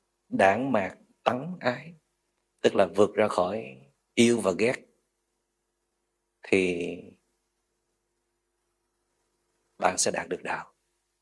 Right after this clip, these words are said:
Đổng nhiên minh bạch tức là đạo ở trong bạn sẽ sáng ngời. Câu hỏi đặt ra là làm sao chúng ta là một con người mà không có yêu với ghét?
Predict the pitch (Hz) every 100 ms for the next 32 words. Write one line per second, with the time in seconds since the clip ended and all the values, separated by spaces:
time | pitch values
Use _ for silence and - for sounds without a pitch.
0 | _ - 101 104 131 120 110 110 107 90
1 | - - 95 85 80 - _ _ _ _
2 | _ _ _ _ _ - 90 - - _
3 | _ _ _ _ _ 107 98 101 87 87
4 | - - 104 113 90 - _ _ _ _
5 | _ _ _ _ _ - _ _ _ _
6 | _ _ _ _ _ _ _ _ - _
7 | _ _ _ _ _ _ _ - 117 113
8 | 113 104 117 110 104 98 98 98 87 110
9 | 101 117 - 104 95 92 90 104 104 98
10 | 90 87 - 101 101 101 - 113 110 117
11 | 113 127